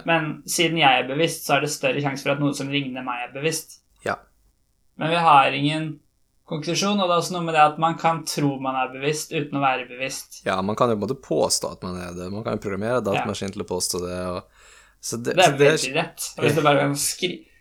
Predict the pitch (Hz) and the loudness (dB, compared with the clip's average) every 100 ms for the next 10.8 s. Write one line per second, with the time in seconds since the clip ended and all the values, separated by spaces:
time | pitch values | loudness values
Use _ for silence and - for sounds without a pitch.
0 | - - - 160 - 160 151 143 156 143 | -8 -4 -4 -4 -4 2 2 2 2 2
1 | 131 147 - 160 135 131 131 - 143 139 | 2 0 2 4 4 2 -2 0 2 4
2 | 127 131 131 131 - 135 127 151 131 131 | 2 -2 -6 -6 -6 -8 -6 -4 0 6
3 | 120 113 98 101 107 127 139 147 101 - | 8 8 6 4 2 -2 -4 -2 -2 -2
4 | 113 170 175 175 170 - _ - - - | -2 -2 -4 -4 -8 -12 _ -20 -20 2
5 | 143 135 147 147 143 160 151 123 135 180 | 6 6 8 8 8 6 6 10 10 10
6 | 147 135 139 143 143 131 127 127 104 95 | 6 6 4 6 2 2 2 4 2 0
7 | 113 104 98 92 - 98 92 92 95 95 | 4 4 4 0 0 0 0 -2 -4 -4
8 | 90 92 - 80 80 80 73 - - - | -2 -2 0 -4 -6 -8 -4 -4 -2 -4
9 | 101 117 104 98 92 87 92 92 - - | 0 0 0 -4 -6 -4 -4 -6 -10 -14
10 | _ _ _ _ _ - 92 87 | _ _ _ _ _ -10 -4 -2